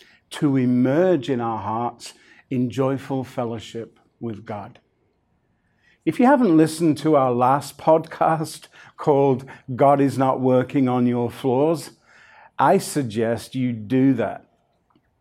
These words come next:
In that episode, we discussed how all the problems and shortcomings that we think are holding us back are actually not. When Christ died, so did your flaws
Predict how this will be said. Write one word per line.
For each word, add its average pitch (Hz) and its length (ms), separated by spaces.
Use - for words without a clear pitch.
In 147 120
that 175 180
episode, 135 600
we 139 120
discussed 147 560
how 131 200
all 160 300
the 180 100
problems 147 600
and 127 160
shortcomings 113 1000
that 147 140
we 131 180
think 175 640
are 131 200
holding 143 560
us 123 200
back 131 580
are 147 140
actually 160 420
not. 170 400
When 143 160
Christ 185 460
died, 120 400
so 156 280
did 151 160
your 131 180
flaws 151 580